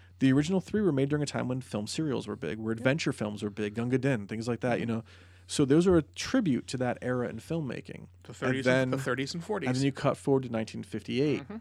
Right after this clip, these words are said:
Speaker 1: I think it's fifty-eight or fifty-nine when, when Crystal Skull takes place, and the movies that were
Speaker 2: I think you're
Speaker 1: popular
Speaker 2: right.
Speaker 1: at that point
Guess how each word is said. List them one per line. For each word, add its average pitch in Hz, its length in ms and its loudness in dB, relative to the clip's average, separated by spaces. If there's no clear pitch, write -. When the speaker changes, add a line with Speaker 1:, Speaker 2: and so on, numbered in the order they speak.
Speaker 1:
I - 60 -8
think 113 160 -6
it's - 100 -10
fifty-eight 120 280 -4
or - 20 -8
fifty-nine 143 500 -2
when, 110 300 -8
when 110 300 -8
Crystal - 400 -8
Skull 214 240 -4
takes 117 240 -4
place, 104 340 -6
and 123 160 -4
the 117 60 -4
movies 135 400 0
that 165 140 0
were 165 80 -2
Speaker 2:
I - 20 0
think - 120 -8
you're 139 60 4
Speaker 1:
popular 143 200 0
Speaker 2:
right. - 40 -4
Speaker 1:
at 117 60 -8
that 117 220 -2
point 117 320 -6